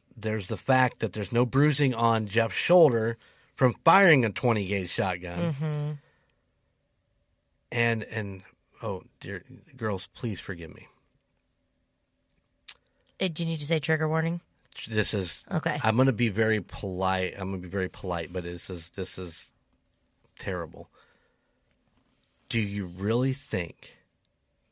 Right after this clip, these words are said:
Speaker 1: that, and I understand the theory behind it, you know, no witnesses, but do you really think that that seventeen-year-old boy could shoot his little sisters?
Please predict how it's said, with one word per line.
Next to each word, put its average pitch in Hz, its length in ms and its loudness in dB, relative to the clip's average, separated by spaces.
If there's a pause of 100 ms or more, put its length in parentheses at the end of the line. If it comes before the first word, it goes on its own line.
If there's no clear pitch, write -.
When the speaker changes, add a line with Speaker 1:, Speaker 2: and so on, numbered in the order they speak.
(1000)
Speaker 1:
that, 92 360 -4 (400)
and 104 100 -2
I 95 140 0
understand 117 500 0
the 107 60 -6
theory 127 260 -2
behind 85 340 -6
it, 92 100 -10 (1040)
you 95 100 -6
know, 82 80 -6
no 90 200 -2
witnesses, 101 680 -8 (500)
but 98 160 -6
do 98 100 -8
you 90 260 -10 (200)
really 117 400 2
think 101 420 -4
that - 180 -6
that 104 280 0 (460)
seventeen-year-old 110 800 0
boy 87 460 -2 (1200)
could 95 420 -8 (200)
shoot - 580 -2 (160)
his 95 340 -6 (260)
little 104 480 -2
sisters? - 960 -10